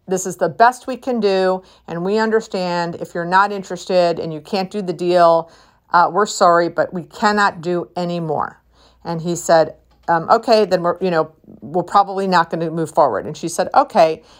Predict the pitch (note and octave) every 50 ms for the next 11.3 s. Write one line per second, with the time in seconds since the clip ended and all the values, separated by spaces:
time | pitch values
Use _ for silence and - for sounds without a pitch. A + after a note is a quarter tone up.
0 | _ _ _ - F3 F#3+ F#3 F3+ F3 E3+ - _ - - A#3+ A#3 A3 G#3 G3+ F#3+
1 | - F#3+ F#3+ F#3 F#3 E3+ F3+ F3 F3 - G3+ G3 F#3+ F#3 F3+ E3+ E3+ - E3+ D#3+
2 | D#3 D#3+ D#3 E3+ D3+ D3+ - F#3+ E3+ D#3 D#3 D#3 D#3 D#3 - - - D#3+ D#3 D3+
3 | D3+ D3+ - _ _ _ _ _ _ _ - F#3 E3+ - - E3 D3+ D3 C#3+ C#3
4 | A2+ D2 - E3 - - - - _ _ _ _ _ - - _ _ _ _ _
5 | _ - - - G3+ F#3 F3+ F3+ F3 F3 E3+ E3 - - _ _ _ _ _ _
6 | _ _ _ _ _ _ _ - - _ - _ _ E3 C#3+ C#3+ A3+ A#3+ C4 C#4+
7 | D4+ - - _ - G#3 G3+ G#3 A3 A#3 A#3 A3+ A#3 A#3 G#3+ G3 G3 - - _
8 | _ _ _ _ _ _ _ _ _ _ _ _ - F#3+ A#3+ B3+ C#4+ E4 - -
9 | - - C4+ B3+ A3+ A3+ A3+ A3+ A#3 A3+ _ F#3+ F3+ - - G#3 F3+ E3 D#3+ D#3
10 | - G2 C#2+ - C#3+ _ _ _ _ _ _ _ _ _ _ F3+ E3+ - G3 F3+
11 | F3+ F3+ F#3+ G3 F#3+